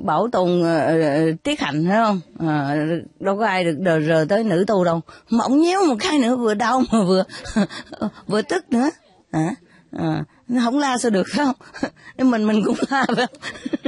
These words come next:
<laughs> Mình không phải nữ tu cũng la như thường. <laughs> La còn lớn nữa. Rồi, giờ Triệu Châu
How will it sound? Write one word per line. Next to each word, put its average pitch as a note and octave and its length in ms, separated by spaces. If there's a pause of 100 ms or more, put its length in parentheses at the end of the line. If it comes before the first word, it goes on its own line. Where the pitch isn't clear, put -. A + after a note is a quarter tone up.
(580)
<laughs> - 160
Mình A3 200
không B3 140
phải B3+ 160 (280)
nữ A#3+ 180
tu G#3 300
cũng - 220
la A#3+ 100
như A#3+ 200
thường. F#3+ 280 (840)
<laughs> C#4+ 100 (120)
La G#3+ 200
còn F3+ 180
lớn B3+ 240
nữa. G3 160 (840)
Rồi, D#3 200 (240)
giờ D#3 300
Triệu D#3 200
Châu D#3+ 300